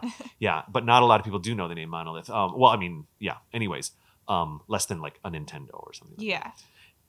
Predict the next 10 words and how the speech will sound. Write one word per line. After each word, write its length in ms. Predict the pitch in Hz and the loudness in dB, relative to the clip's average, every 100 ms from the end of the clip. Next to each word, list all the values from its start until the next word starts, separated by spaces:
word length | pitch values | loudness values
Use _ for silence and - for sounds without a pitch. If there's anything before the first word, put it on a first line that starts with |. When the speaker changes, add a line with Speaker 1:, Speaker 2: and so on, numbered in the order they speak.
| _ _ | _ _
Speaker 2:
So 500 | - 135 113 110 - - | -2 4 6 4 0 -8
Nintendo 640 | 120 120 175 214 196 - - - | -6 -2 0 6 6 4 -4 -2
actually 380 | 120 - 151 | -2 0 0
has 160 | 110 95 | 0 -2
a 40 | |
previous 460 | 95 - 131 110 - | -6 -4 -2 -2 -2
relationship 580 | 92 127 175 139 - - | 0 0 0 -4 -6 -8
with 140 | 82 | -6
Monolith 460 | 90 78 78 78 - | -4 -4 -4 -10 -10
Games, 480 | 73 65 76 120 | -10 -10 -10 -12